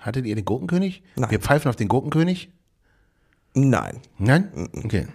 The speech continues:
Speaker 1: Das war, also wir haben in der Grundschule, wir pfeifen auf den Gurkenkönig gelesen. Grundschule oder fünfte Klasse, irgendwie sowas.
Speaker 2: Hm.
Speaker 1: Und, ähm, das war eine Geschichte von einem, äh, von, von so einer Art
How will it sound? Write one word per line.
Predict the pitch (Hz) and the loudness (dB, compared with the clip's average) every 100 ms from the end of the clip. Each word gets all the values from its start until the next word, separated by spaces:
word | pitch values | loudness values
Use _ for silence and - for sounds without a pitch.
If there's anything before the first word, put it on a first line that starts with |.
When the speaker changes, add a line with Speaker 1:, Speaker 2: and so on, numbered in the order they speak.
| - _ _ _ _ _ _ - - | -20 _ _ _ _ _ _ -18 -8
Speaker 1:
Das | 92 | -2
war, | 107 | -2
also | 101 | 0
wir | 117 127 131 143 | 0 2 2 2
haben | 170 | 2
in | 160 | 2
der | |
Grundschule, | 147 139 143 139 131 | 0 0 0 -2 -2
wir | 120 | -2
pfeifen | 127 123 120 | -2 -2 -4
auf | |
den | - 98 | -4 -4
Gurkenkönig | 107 73 82 71 - | -4 -6 -8 -8 -8
gelesen. | 71 82 131 160 _ _ _ - _ _ _ - | -6 -4 -6 -8 _ _ _ -20 _ _ _ -8
Grundschule | - 135 143 135 117 | -4 0 2 4 4
oder | 90 | 2
fünfte | - 107 - | -2 -4 -4
Klasse, | 104 104 - | -2 0 0
irgendwie | - 147 139 92 | 2 2 2 2
sowas. | 113 90 110 - 339 | 2 0 -2 -2 -4
Speaker 2:
Hm. | 120 - - - _ - | -6 -8 -20 -20 _ 2
Speaker 1:
Und, | 127 120 117 113 107 131 | 4 6 4 2 2 4
ähm, | 117 113 | 4 4
das | 104 104 | 0 -2
war | 107 | 0
eine | 175 156 | 0 0
Geschichte | 113 - - 180 - - 196 196 190 - - - _ - | 0 0 0 -2 -4 0 2 2 -2 -10 -20 -20 _ -10
von | - 135 135 135 - | 0 2 2 -2 -4
einem, | 117 117 113 110 110 104 98 - | -2 0 0 0 0 -2 -4 -2
äh, | 104 92 - | 0 0 -2
von, | - 87 | -6 -4
von | 104 92 | -2 -2
so | 92 | 0
einer | 92 85 | -2 -4
Art | - 90 - | -8 -8 -8